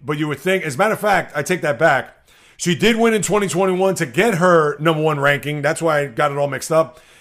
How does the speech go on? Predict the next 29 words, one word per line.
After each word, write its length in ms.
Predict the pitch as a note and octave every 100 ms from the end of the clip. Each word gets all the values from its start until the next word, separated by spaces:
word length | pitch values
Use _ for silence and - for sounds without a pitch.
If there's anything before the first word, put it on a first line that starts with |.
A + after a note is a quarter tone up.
| -
And 200 | D#3 D3+
then 120 | F#3
for 160 | F3+ F3+
her 160 | F3+ G3
to 60 |
win 340 | F3+ F#3+ F#3+ F#3
again 640 | D3 E3 A3 F#3+ D#3 D3+ - _ _ _ _
in 160 | D#3+ D#3
twenty 240 | - G3
twenty-four, 840 | E3+ F#3+ F3 F3+ F#3 F#3 F#3 - - _ _ _ _ -
two 520 | A#3 B3 A#3+ A3+ - _ -
Australian 420 | G#3 G#3 G#3+ G3
Opens, 580 | F#3+ F#3 F3+ F3+ E3 -
three 520 | _ - G3+ A#3 A#3
total 400 | - G#3 G3+ G3
with 120 | F#3
the 80 | F3+
U 120 | F3+
S 120 | E3+
Open, 380 | E3+ E3+ F3 E3+
and 180 | D3+ D3+
you 80 | D3+
would 100 | C#3+
think 240 | F3+ E3+
a 80 | D3
number 240 | E3 E3
one 440 | D#3+ E3 D#3 D3 - _ _ _ _ _ _ _
ranked 380 | C#3 F3 E3+ - - _ _ _
seeding 680 | - - G3+ E3+ D3 C3+ B2